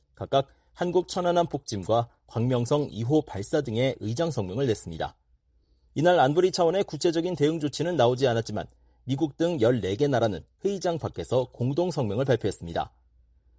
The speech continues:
성명에 참여한 나라는 현 안보리 이사국인 미국과 영국, 프랑스, 알바니아,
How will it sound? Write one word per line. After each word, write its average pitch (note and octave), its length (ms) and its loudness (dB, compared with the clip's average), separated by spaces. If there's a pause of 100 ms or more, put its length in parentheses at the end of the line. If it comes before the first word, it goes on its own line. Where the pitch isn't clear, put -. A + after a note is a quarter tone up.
성명에 F#3+ 400 0
참여한 F3+ 360 2
나라는 F3 380 4
현 F#3+ 240 -2
안보리 B2+ 400 0
이사국인 C3 580 -2
미국과 C#3 440 2
영국, G#2+ 340 0 (120)
프랑스, C#3 460 -2
알바니아, G#2+ 520 -2